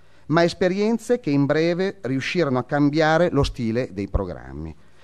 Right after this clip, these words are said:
Si pensi all'uso del telefono, che presto si trasformò nel tramite naturale di comunicazione per il pubblico, un pubblico che,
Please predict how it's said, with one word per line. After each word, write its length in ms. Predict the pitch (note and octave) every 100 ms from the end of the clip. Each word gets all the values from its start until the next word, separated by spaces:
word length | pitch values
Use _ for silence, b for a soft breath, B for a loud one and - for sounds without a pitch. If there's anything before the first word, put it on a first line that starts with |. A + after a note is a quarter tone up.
| b
Si 200 | - D#3+
pensi 280 | F#3 G#3 G3
all'uso 300 | D3+ D3 C#3+
del 180 | B2+
telefono, 600 | - G#2+ F2 E2 F#2+ F#2 E2+ b
che 140 | b D3
presto 320 | D#3+ F3+ F#3
si 160 | D#3+ B2
trasformò 760 | A#2+ A#2+ - B2+ B2 C3 C3+ - B B
nel 260 | C3+ C#3
tramite 420 | - E3+ D#3+ C#3+ C3+
naturale 680 | C3+ C3 C#3 C#3+ D3+ E3
di 100 | D#3
comunicazione 880 | C3 C3 C3 C3 B2+ - - B2+ F#2
per 140 | F2 E2+
il 120 | E2+
pubblico, 560 | - E2 D2+ D#2 - E2+ b b
un 180 | B2+ C#3+
pubblico 520 | - A#3+ F#3+ - C#3+
che, 340 | - F3 G3